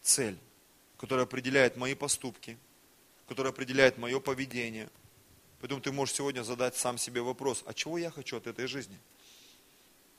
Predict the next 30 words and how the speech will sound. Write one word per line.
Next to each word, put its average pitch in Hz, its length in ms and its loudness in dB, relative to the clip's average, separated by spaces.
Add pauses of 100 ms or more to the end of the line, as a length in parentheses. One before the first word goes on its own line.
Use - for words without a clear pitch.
(180)
И 135 60 0
если 156 180 6
ты 151 140 -6
точно 190 360 -2
знаешь, 180 240 0
чего 156 240 -2
ты 156 100 -6
хочешь, 180 440 -2 (380)
задай 147 280 8
тогда 175 220 2
следующий 175 480 2
вопрос, 147 380 0
а 131 80 2
что - 240 -2
я 156 180 6
для 139 180 2
этого 143 320 2
сделал? 120 560 -2 (1500)
Что - 380 4
я 156 200 8
для 139 200 4
этого 147 300 2
сделал? 127 500 -6 (1000)
Очень 156 280 4
часто 190 340 10
мы 160 120 2
научились 165 420 2
провозглашать 156 720 6
мечты, 160 800 4
планы, 147 840 4